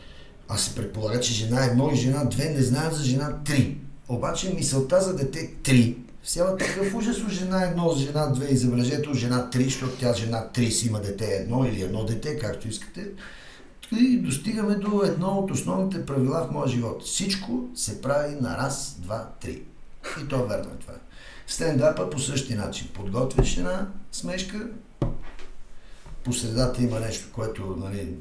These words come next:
примерно, тоя фъстък всъщност е кашу.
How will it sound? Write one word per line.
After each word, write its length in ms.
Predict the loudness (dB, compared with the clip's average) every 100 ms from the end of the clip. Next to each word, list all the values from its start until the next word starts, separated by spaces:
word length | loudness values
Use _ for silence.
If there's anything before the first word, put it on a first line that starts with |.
| -6 -4
примерно, 480 | 0 2 2 2 -6 -2
тоя 280 | 0 2 2
фъстък 600 | 0 -4 -4 -4 -6 -8 -12 -16 -18 -20 -20 -20 -20 4
всъщност 600 | 6 6 4 0 -2 -6
е 100 | -6
кашу. 300 | -4 0 0